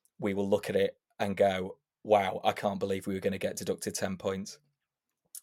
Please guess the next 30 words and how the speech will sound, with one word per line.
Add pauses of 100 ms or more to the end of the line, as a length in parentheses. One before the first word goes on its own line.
(160)
It
will
still
be, (300)
quite
honestly,
frustrating
if
it's (260)
four
points
or
six
points (340)
or
three
points, (380)
because (960)
it
is
a
case
of (100)
Everton
are, (460)
you
know,
the
big
enough